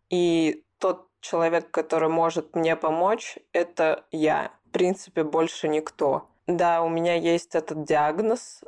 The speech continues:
я понимаю, что он никуда не денется, то есть мне с этим жить. И в моих силах с этим просто работать. В моих силах изменить само течение болезни.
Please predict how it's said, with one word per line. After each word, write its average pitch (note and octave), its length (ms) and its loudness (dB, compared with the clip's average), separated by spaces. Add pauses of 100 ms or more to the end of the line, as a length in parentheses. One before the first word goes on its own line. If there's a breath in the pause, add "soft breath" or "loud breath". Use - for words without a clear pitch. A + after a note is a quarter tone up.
я E3+ 200 2
понимаю, E3 500 0
что - 240 -2
он E3+ 260 0
никуда F3 520 0
не D3+ 160 0
денется, D#3 760 0 (140)
то D#3 160 2
есть D#3 300 -2
мне F#3 280 2
с - 120 -14
этим E3+ 340 -2
жить. E3 480 -4 (180)
И F#3+ 140 0
в F3 60 -2
моих F3+ 340 2
силах A3 440 0
с - 100 -20
этим F#3+ 300 -2
просто F3 400 -2
работать. D3+ 680 -2 (100)
В F3+ 60 -10
моих E3 320 0
силах A#3 640 0 (160)
изменить E3+ 640 -2 (200 soft breath)
само E3 400 -2
течение E3+ 640 0
болезни. D#3+ 760 0